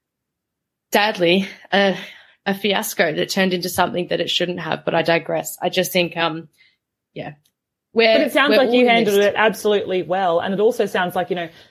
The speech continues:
Speaker 2: I think when these things happen, they're things that you remember for years when you're creating in future. And so it's always gonna be something that stays with you, and that's probably never gonna happen again. And I think that,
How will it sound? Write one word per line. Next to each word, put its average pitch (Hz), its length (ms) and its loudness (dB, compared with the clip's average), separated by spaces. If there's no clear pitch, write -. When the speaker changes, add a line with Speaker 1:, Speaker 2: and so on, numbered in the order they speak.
Speaker 2:
I - 120 -2
think 254 240 0
when 214 100 2
these 202 220 0
things 185 180 -2
happen, 170 460 -2
they're 170 120 2
things 175 300 -6
that 175 80 -14
you 165 120 -4
remember 151 500 -6
for - 140 -8
years 165 500 0
when 165 100 -4
you're 160 140 -4
creating 165 500 0
in 160 140 -2
future. - 580 -2
And 180 180 0
so 190 140 2
it's 185 140 0
always 196 240 2
gonna 180 180 -2
be 170 60 2
something 175 260 -4
that 165 120 -2
stays 170 260 2
with 170 100 -2
you, 180 80 0
and 170 80 0
that's 175 220 -2
probably 180 400 0
never 165 200 0
gonna 165 160 -2
happen 165 280 -8
again. 165 260 -2
And 160 80 -6
I 160 80 -4
think 165 300 -6
that, 165 180 0